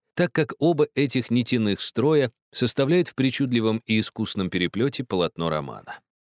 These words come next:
Эти и другие, более важные антиномии нуждаются в указании и объяснении,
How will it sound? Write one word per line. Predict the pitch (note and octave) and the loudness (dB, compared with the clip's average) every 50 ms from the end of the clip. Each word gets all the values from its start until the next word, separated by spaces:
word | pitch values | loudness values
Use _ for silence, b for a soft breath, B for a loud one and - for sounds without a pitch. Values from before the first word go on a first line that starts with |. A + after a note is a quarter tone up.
| _ _ _ _ _ _ _ _ _ _ | _ _ _ _ _ _ _ _ _ _
Эти | - A#2 C3+ C3 - B2+ | 0 0 2 2 2 0
и | B2 | 0
другие, | G#2 G2 G#2+ G#2+ F2+ G#2+ B2 A#2+ F#2 D2 B1 - _ _ _ _ | 2 2 0 0 2 2 2 4 2 0 -2 -8 _ _ _ _
более | - C2+ F2+ A2 A2+ G#2+ G#2+ | -2 0 2 2 4 2 2
важные | G2+ G#2+ A#2+ A#2+ G#2 F#2+ G2 G#2 G#2 G2+ - | 2 2 2 2 0 0 0 0 0 0 0
антиномии | - G2+ G2+ G2 - F#2+ F#2 F#2 G2 G#2+ G#2+ G#2 G2 F#2+ F2+ F2 D#2 - _ | -2 -2 -2 0 0 0 0 0 0 0 0 0 0 0 0 0 -2 -6 _
нуждаются | - C#2+ E2 E2 - - G2 G2+ G2+ F#2+ - - F2 | -6 -4 -4 -4 -2 0 0 0 0 0 -2 -4 -4
в | D#2+ D#2+ | -2 -4
указании | E2+ - F#2+ E2+ D2+ D2+ F#2+ G2 F#2+ F2+ E2+ E2 | -2 -2 -2 -2 0 0 -2 0 0 0 0 -2
и | D#2+ | -2
объяснении, | D2 D2+ D2+ D#2 - - - F#2+ G2+ G2 F2 D#2+ D2+ D2 C2+ | -4 -4 -6 -4 -4 -4 -2 -2 -2 0 0 0 -2 -4 -4